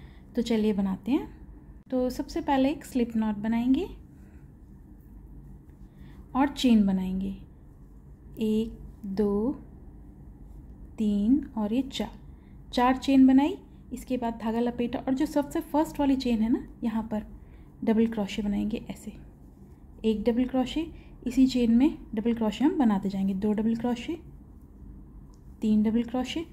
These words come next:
देखिए, हमने starting में जो है चार चेन बनाई थी, जो सबसे first chain है इसमें से हमने double क्रोशे बनाना start किए और अब three chain बची हमारे पास। Three chain को एक double क्रोशे count करेंगे, तो total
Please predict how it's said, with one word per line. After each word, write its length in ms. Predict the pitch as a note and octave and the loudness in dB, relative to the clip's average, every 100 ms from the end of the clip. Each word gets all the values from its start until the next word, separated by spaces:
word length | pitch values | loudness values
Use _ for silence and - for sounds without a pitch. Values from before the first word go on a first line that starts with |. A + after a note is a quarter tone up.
| - - - - A3 | -18 -18 -18 -6 2
देखिए, 400 | B3+ B3 G#3 - - - - - - - | 2 2 -6 -6 -14 -18 -20 -20 -12 4
हमने 400 | C4 C#4 F4+ - - - | 10 10 8 -2 -18 -20
starting 520 | - B3+ A#3+ B3 D4 | -8 -4 -2 4 8
में 100 | D4 D4 | 8 6
जो 120 | C#4+ | 4
है 200 | C4 D#4+ - - - - - - - - - - | 2 0 -2 -20 -20 -20 -20 -20 -20 -20 -10 2
चार 240 | C4+ C4+ | 4 6
चेन 280 | C4+ B3+ A#3 | 6 6 6
बनाई 240 | G#3 G3 | 4 0
थी, 200 | F#3+ G#3 - | -2 -6 -2
जो 160 | A3+ C4 | 2 2
सबसे 300 | C4 C4 D4 | 2 0 0
first 320 | C4+ C4+ - | 2 0 2
chain 180 | C#4 C#4 | 6 8
है 60 | |
इसमें 220 | C#4 C4+ C4+ | 8 6 6
से 140 | C#4 | 8
हमने 200 | C4 F4+ | 8 8
double 200 | D4 B3 | 4 0
क्रोशे 280 | B3 A#3 B3 | -2 -2 0
बनाना 320 | A#3+ A#3+ B3 | 2 2 0
start 300 | - A#3 A#3 | -2 -6 -4
किए 240 | - E4+ A4 - - - - - - - - | -2 -2 -2 -10 -18 -18 -18 -18 -18 -6 2
और 220 | C#4 C4+ - | 2 2 2
अब 200 | C4+ - - | 0 0 4
three 160 | F4 | 6
chain 280 | F4 D4 A#3 | 8 6 6
बची 240 | G3+ G3 G#3+ | 4 0 -2
हमारे 300 | G3+ F#3+ F#3+ | 0 -2 -4
पास। 200 | G3 - | -8 -6
Three 160 | A#3 C4+ | 4 4
chain 360 | C#4 C4+ D#4 - - - - - - | 6 6 4 2 -14 -20 -20 -10 -4
को 80 | |
एक 180 | - C#4 | -4 2
double 180 | C4+ A#3+ | 2 2
क्रोशे 320 | A3+ A3+ A#3 | 0 -2 0
count 300 | A3+ G3+ G3 | 0 0 0
करेंगे, 340 | G3 F#3+ F#3+ G3+ | -2 -2 -2 -2
तो 120 | B3+ | -2
total 400 | B3+ B3+ C#4+ | 0 2 2